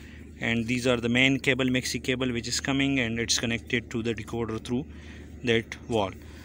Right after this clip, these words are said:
So this is a solenoid wall, this is the solenoid part, and the rest is the wall,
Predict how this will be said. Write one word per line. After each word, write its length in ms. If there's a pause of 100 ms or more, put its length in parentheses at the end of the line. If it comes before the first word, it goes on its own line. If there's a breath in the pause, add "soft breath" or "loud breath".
(120 loud breath)
So 140
this 180
is 80
a 40
solenoid 560
wall, 240
this 220
is 100
the 60
solenoid 500
part, 240
and 180
the 60
rest 220
is 100
the 60
wall, 240